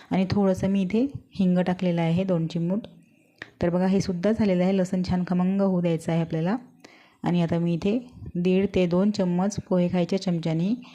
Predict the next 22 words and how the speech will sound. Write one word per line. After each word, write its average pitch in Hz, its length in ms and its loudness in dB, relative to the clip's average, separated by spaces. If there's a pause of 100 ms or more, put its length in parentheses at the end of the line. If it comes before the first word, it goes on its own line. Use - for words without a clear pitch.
(420)
इथे 170 180 0
बेसन 175 420 0
पीठ 208 220 -2
टाकायचं 170 400 -2
आहे 170 200 0
आपल्याला, 170 280 -2
साधं 180 380 0 (160)
चण्याच्या 165 280 0
डाळीचं 160 340 -2
बेसन. 165 320 -2 (2000)
दोन 185 200 2
चम्मच 175 380 0
मी 180 80 0
टाकलेलं 170 380 0
आहे, 170 220 0
मोठा 185 380 0
थोडासा 180 340 0
मीडियम 175 320 0
चम्मच 175 340 -2
आहे 175 100 0
त्याच्यानेच 175 580 -4
मी 190 220 -2